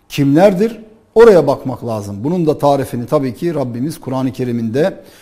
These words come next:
Peygamber Aleyhisselatü vesselam Efendimiz hadis-i şeriflerinde beyan etmiştir. Helali helal, haramı haram,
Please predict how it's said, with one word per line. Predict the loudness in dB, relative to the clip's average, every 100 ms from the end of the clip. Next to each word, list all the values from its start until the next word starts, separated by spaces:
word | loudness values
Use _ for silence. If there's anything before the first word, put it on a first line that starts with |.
| _
Peygamber | -6 -2 0 2
Aleyhisselatü | 2 0 -2 -4 -4 -6
vesselam | -8 -6 -6
Efendimiz | -4 -6 -4 -6 -8
hadis-i | -8 -8 -8
şeriflerinde | -8 -8 -6 -6 -6 -6 -6
beyan | -4 0 0
etmiştir. | -2 -8 -8 -8 -8 -14 _ _ _
Helali | -10 -2 2 2 0
helal, | -2 -2 0 0 -4 -6
haramı | -2 0 0
haram, | -2 -4 0 2 0